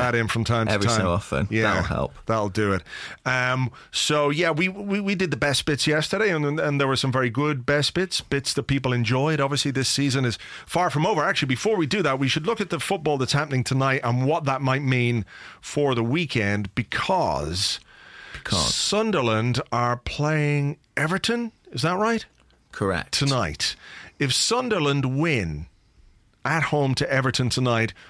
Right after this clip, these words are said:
Speaker 1: Norwich and Newcastle are both relegated. Now, the effect that has for us, of course, is that Newcastle are playing Tottenham on Sunday. And if Newcastle are playing Tottenham, having just been relegated,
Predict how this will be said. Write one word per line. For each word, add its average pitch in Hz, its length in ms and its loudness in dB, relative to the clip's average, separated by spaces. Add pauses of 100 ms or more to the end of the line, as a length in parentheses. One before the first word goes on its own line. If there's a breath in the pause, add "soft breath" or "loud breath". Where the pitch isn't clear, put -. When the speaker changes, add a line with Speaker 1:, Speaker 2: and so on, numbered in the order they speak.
(120)
Speaker 1:
Norwich 156 560 2 (120)
and 170 280 2
Newcastle 117 800 0 (320 soft breath)
are 110 100 -2
both 135 320 2
relegated. 113 760 0 (100)
Now, 127 160 2
the 110 120 2
effect 165 340 -2
that 143 180 0
has 123 260 2
for 117 340 0
us, 170 280 0
of 110 100 -4
course, 107 400 0 (320 loud breath)
is 110 80 -2
that 117 140 2
Newcastle 131 680 2
are 113 160 0
playing 117 340 0
Tottenham 110 600 0 (680 loud breath)
on 92 160 -4
Sunday. 110 680 0 (340 soft breath)
And - 100 -4
if 98 100 -2
Newcastle 170 640 2
are 131 80 0
playing 139 320 0
Tottenham, 113 560 2 (440)
having 120 420 0
just 135 340 -2
been 120 220 0
relegated, 101 760 0